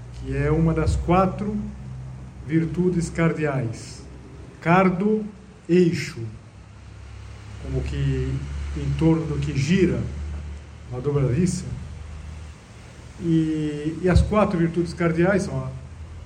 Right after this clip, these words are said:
temperança, mas também a prudência, a justiça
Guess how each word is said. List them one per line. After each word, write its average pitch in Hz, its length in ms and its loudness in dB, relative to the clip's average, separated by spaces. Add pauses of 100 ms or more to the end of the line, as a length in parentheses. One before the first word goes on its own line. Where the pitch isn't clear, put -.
(280)
temperança, 185 640 2 (920)
mas 160 140 0
também 165 260 4
a 156 60 0
prudência, 180 800 2 (840)
a 147 140 -6
justiça 180 880 0